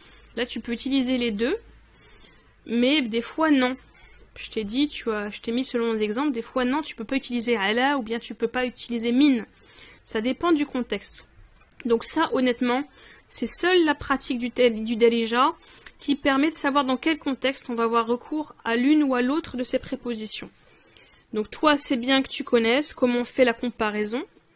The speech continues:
mais c'est normal, des fois tu vas peut-être te tromper, parce qu'il y a des choses que tu vas apprendre soit uniquement avec la pratique, quand tu vas pratiquer l'arabe marocain.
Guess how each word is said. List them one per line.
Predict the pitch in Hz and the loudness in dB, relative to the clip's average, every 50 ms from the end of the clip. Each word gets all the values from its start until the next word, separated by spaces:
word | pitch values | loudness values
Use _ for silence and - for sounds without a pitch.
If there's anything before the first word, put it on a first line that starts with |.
| _ _ _ - - - _ _ - | _ _ _ -20 -20 -20 _ _ -2
mais | 240 240 254 277 311 359 370 339 | 2 4 4 4 4 4 2 0
c'est | - - 302 | -2 0 2
normal, | 277 277 262 240 247 240 247 262 294 320 330 294 | 2 2 2 2 4 4 6 6 6 6 4 4
des | 254 254 | 2 0
fois | - - 302 | 0 0 -2
tu | 294 - 240 | 0 2 0
vas | 226 | 0
peut-être | - 302 277 - - | 0 -2 -4 -6 -8
te | - | -18
tromper, | - - - - 240 226 - - 269 294 381 - _ _ _ - - - - _ - | -14 -10 -6 -4 -4 -4 -2 0 0 0 0 -2 _ _ _ -20 -20 -20 -16 _ -6
parce | 226 - - | -4 -4 -2
qu'il | - 262 | -2 0
y | 240 | 0
a | 254 | 0
des | 247 | -2
choses | - 349 339 | -2 -2 -2
que | - - | 0 -2
tu | 285 - - 254 | -2 -2 0 2
vas | 247 240 | 4 4
apprendre | 247 247 - - - 359 370 349 | 4 4 2 0 2 2 2 2
soit | - - - - 285 285 - - - _ - - | 0 -2 -4 -4 -4 -6 -6 -8 -16 _ -2 2
uniquement | 359 381 370 - - 330 370 370 - _ - | 4 4 4 4 4 2 2 2 0 _ -4
avec | - 277 269 294 285 294 | -2 0 0 0 0 0
la | 294 | -2
pratique, | 285 - - - 320 311 - - 269 - - - - _ _ | -2 -2 -2 -2 -2 -2 -2 -6 -8 -10 -12 -18 -20 _ _
quand | - 240 233 | -14 -12 -10
tu | - - 233 | -8 -4 -2
vas | 233 240 | -2 -2
pratiquer | 233 - - 311 302 - - 294 - - 311 330 320 - - - - - _ - | -2 -2 -4 -4 -4 -4 -6 -6 -2 -2 -2 -2 -4 -8 -16 -20 -20 -18 _ -2
l'arabe | 247 254 262 269 262 240 | 0 0 2 2 0 2
marocain. | 254 262 254 262 254 - 233 196 | 2 2 4 2 2 0 -2 -10